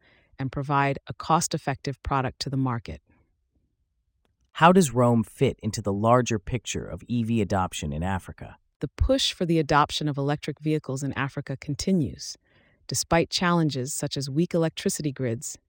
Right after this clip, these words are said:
Speaker 1: insufficient charging infrastructure, and high E V acquisition costs. Startups like Rome, Basigo, and Ampersand have been leading this gradual transition. For instance,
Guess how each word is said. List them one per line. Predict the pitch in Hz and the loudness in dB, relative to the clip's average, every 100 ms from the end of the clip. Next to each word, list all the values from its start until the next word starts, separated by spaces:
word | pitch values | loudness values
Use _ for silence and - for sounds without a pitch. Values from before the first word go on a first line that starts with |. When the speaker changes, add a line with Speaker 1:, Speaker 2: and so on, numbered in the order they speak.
| _ | _
Speaker 1:
insufficient | 170 190 185 - 165 151 | 0 2 0 -2 0 -2
charging | - - 185 175 147 | -2 4 4 4 0
infrastructure, | 127 - 127 - 117 - 127 147 - | 0 -4 -6 -6 -6 -6 -8 -10 -6
and | 143 | -6
high | - 160 165 | 2 4 4
E | - 160 | 2 0
V | 151 | 0
acquisition | 135 139 147 143 143 131 | 0 -2 -4 -2 -2 -4
costs. | 120 101 98 - - - - _ _ _ _ _ _ - | -6 -8 -8 -12 -12 -12 -12 _ _ _ _ _ _ -12
Startups | - - 185 190 - - | -2 4 6 6 2 -2
like | 139 - | -2 -2
Rome, | 147 151 151 175 185 - | 0 2 2 0 -2 -2
Basigo, | 156 160 - 143 143 135 | 2 2 2 -2 0 0
and | - | 0
Ampersand | 160 180 156 - 117 101 - - _ _ | 0 0 0 -4 -4 -4 -8 -12 _ _
have | 156 | -6
been | 143 160 | 0 2
leading | 160 180 190 | 4 4 4
this | 165 156 | 4 0
gradual | - 143 147 151 | 0 2 2 0
transition. | 143 151 139 139 147 98 90 _ _ _ _ _ _ | -2 0 0 0 -2 -4 -10 _ _ _ _ _ _
For | - | -6
instance, | - 294 - 147 139 - | 2 2 2 -2 -4 -6